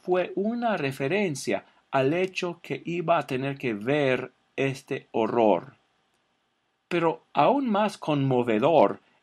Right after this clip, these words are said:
es el hecho que Jesús, en medio de su agonía insoportable, se preocupó más por su madre que por sí mismo. Dijo al discípulo a quien él amaba, sin duda una referencia a Juan,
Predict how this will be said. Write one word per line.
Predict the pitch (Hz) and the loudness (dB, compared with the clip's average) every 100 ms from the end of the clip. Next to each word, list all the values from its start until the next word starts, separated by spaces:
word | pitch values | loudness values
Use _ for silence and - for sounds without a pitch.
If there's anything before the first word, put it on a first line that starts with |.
| - | -2
es | 143 151 | 0 2
el | 151 | 2
hecho | 190 180 - | 0 -2 -2
que | 131 | -2
Jesús, | 127 - 254 117 - _ _ | -2 -2 2 2 0 _ _
en | 156 151 | -2 -2
medio | 180 226 226 208 | -2 -2 -2 -2
de | 160 | -4
su | 139 180 - | -2 0 4
agonía | 151 143 147 190 202 - | 4 2 -2 0 0 -2
insoportable, | 180 180 165 139 135 - 190 180 110 90 - _ _ - | -6 -8 -8 -6 -6 0 6 6 6 -2 -10 _ _ -16
se | - 151 139 | -6 -4 -4
preocupó | 143 127 123 127 - 180 208 190 | -2 -2 -4 -10 -6 0 0 0
más | 170 175 220 233 220 - | -2 -2 -2 -6 -8 -10
por | 147 139 | -10 -8
su | 127 | -8
madre | 127 175 254 202 127 143 185 185 _ _ _ _ _ | -6 -4 0 0 0 -4 -8 -10 _ _ _ _ _
que | - 156 | -10 -6
por | 160 | -6
sí | 143 170 | -2 2
mismo. | 175 160 101 - - _ _ _ _ _ _ _ _ _ _ - | 4 4 0 -8 -12 _ _ _ _ _ _ _ _ _ _ -8
Dijo | 151 196 180 | -2 2 6
al | 151 | 6
discípulo | 139 135 180 160 131 107 - | 4 0 2 2 2 0 4
a | 120 175 | 4 2
quien | - 151 147 | 0 0 0
él | 156 160 151 151 | 0 2 4 6
amaba, | 127 123 151 135 - - | 6 6 8 8 6 -8
sin | - 117 101 | -8 -6 -2
duda | 131 165 147 131 - | 0 2 4 2 0
una | 139 143 127 | -4 -2 -2
referencia | 120 123 123 120 120 117 | -2 -4 -2 -2 0 0
a | 104 | 0
Juan, | 127 123 95 60 | 4 4 4 2